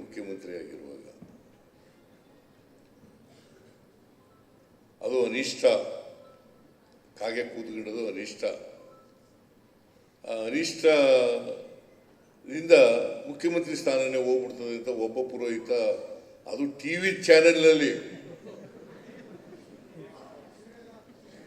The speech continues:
ಟಿ ವಿ ಚಾನೆಲ್ನಲ್ಲಿ ಆರ್ಗ್ಯುಮೆಂಟ್ ಮಾಡಿದ್ರು.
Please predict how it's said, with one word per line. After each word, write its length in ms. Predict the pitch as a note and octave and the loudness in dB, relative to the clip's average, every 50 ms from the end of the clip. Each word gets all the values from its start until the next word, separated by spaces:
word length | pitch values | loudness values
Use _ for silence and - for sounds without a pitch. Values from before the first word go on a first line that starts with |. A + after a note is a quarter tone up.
| - - - - - - | -20 -20 -20 -20 -20 -20
ಟಿ 140 | - C3+ C#3+ D3 | -14 -12 -10 -10
ವಿ 100 | D#3+ E3 D3 - - | -10 -10 -12 -8 -4
ಚಾನೆಲ್ನಲ್ಲಿ 600 | C#3+ C#3 C#3+ C#3 C#3+ C#3+ C3+ C3+ C3+ C3+ C#3 D#3 D#3 C#3 C#3 | -2 0 0 2 0 0 -2 -2 -4 -2 -2 0 0 2 2
ಆರ್ಗ್ಯುಮೆಂಟ್ 520 | C3+ C3 B2+ C#3 C#3+ C3+ B2+ B2+ - - B2 A2 - - - - - - | 2 2 0 -2 -2 -2 -4 -6 -6 -8 -8 -8 -10 -12 -18 -20 -14 -10
ಮಾಡಿದ್ರು. 340 | A2 G#2+ G#2 - - F#2 - | -8 -8 -6 -6 -8 -10 -12